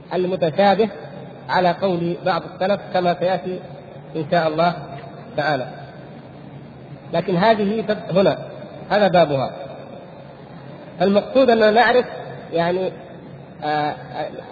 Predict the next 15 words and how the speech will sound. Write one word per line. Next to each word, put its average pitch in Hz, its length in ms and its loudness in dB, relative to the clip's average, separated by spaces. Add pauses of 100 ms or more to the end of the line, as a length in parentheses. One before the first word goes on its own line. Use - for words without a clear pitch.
(120)
أمثلة 202 420 4 (580)
أو 165 100 8
المراد 170 760 6 (760)
من 208 300 4 (220)
كون 202 280 6
ألفاظ، 185 520 4 (160)
بعض 190 240 4
ألفاظ 165 440 2
الكتاب 185 580 2 (100)
والسنة 196 760 0 (960)
يراد 185 360 6
بها 185 460 4 (640)
غير 190 340 4
ظاهرها، 190 640 4 (120)
يعني 220 360 0